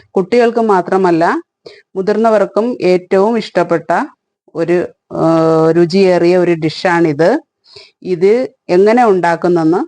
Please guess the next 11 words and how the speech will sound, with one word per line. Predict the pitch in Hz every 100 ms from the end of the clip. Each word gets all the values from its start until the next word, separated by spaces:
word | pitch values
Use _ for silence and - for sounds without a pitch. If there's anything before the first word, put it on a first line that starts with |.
| - 175
നമുക്ക് | 170 - 175
വീഡിയോയിലൂടെ | 170 160 170 160 156 262
നോക്കാം. | 247 190 131 - _ _ _ _ _ _ _ _ _ _ 196 190
ലിസി | 202 262 262
കിച്ചൺ | 262 - 233 220
വ്ലോഗിലേക്ക് | 208 196 190 196 185 170 196
എല്ലാവർക്കും | 180 180 175 170 160 180 170
സ്വാഗതം. | 175 151 151 170 269 - _ _ _ _ _ _ _ 196
ഇന്ന് | 208 247 226
നമുക്ക് | 185 175 185 190
പതിനഞ്ച് | 190 190 214 214